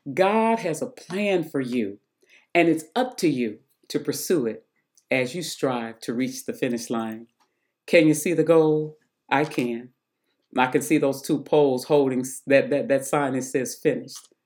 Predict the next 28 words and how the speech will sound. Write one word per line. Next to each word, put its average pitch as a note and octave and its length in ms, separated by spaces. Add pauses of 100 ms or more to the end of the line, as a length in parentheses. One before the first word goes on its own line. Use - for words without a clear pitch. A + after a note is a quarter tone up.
(520)
But C3+ 140
he D#3+ 80
ain't D3 160
saying C#3 320
"finish" C#3 340
yet. C3+ 320
I've B2 200
yet C3 400
to C#3 160
achieve C3 380
it, - 160 (540)
and A#2 160
you've A#2 240
yet A2+ 220
to A#2 160
achieve A2 320
it G#2 80
as G2+ 180
well. G2+ 320 (720)
All C#3 240
of B2+ 100
you C3+ 160
under B2 160
the A#2+ 140
sound B2 320
of A#2+ 80
my A#2+ 160
voice, A#2+ 540